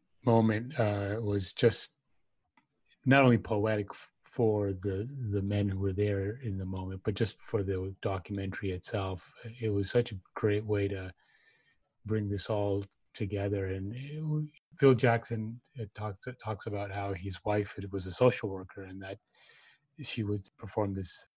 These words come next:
ceremony where you would write down your greatest fears and then put 'em in a tin c-, can and then burn them. And so he had the team do this, and, um, and it was very emotional.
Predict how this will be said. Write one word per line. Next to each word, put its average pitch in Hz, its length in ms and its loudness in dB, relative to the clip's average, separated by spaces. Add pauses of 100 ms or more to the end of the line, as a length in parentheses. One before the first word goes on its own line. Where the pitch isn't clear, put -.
ceremony 98 560 2
where 98 140 0
you 98 140 -2
would 95 180 -4
write 107 220 4
down 101 260 -2
your 95 100 -6
greatest 95 360 -8
fears 95 520 -6 (720)
and 101 160 -4
then 95 140 -4
put 104 120 -6
'em 104 140 0
in 98 120 -2
a 95 40 -4
tin 95 340 -4
c-, 143 80 -12 (380)
can 107 480 0
and 98 140 -6
then 95 340 -4
burn 101 320 2
them. 98 300 -8 (600)
And 104 140 -2
so 107 140 2
he 107 80 2
had 104 180 2
the 104 80 4
team 131 300 8
do 107 120 8
this, 98 400 -2 (120)
and, 101 340 2
um, 98 720 2 (440)
and 101 380 2
it 113 220 0 (540)
was 120 200 0
very 147 380 4
emotional. 135 600 8